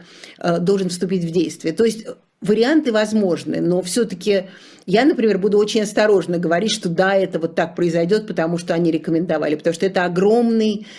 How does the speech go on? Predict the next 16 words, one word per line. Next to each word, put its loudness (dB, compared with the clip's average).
огромный 2
прецедент, -2
и 0
многие, 2
даже 0
те, 0
кто -4
против -2
Трампа, 0
могут 0
на 0
него 2
не 2
согласиться, -2
потому -4
что -2